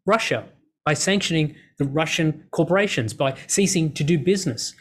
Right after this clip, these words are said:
in that country. That's costing people money. So companies and countries are actually bearing the cost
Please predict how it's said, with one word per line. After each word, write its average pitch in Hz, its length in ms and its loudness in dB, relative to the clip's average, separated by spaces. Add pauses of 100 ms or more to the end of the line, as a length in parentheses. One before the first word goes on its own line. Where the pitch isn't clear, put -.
(140)
in 190 180 4
that 135 180 -2
country. 104 420 -8 (240)
That's 208 160 2
costing 196 340 0
people 202 240 2
money. 190 300 2
So 156 240 2 (240)
companies 202 560 2
and 131 160 0
countries 175 440 0
are 143 200 0 (180)
actually 185 380 0
bearing 202 460 2
the 185 80 0
cost - 540 -2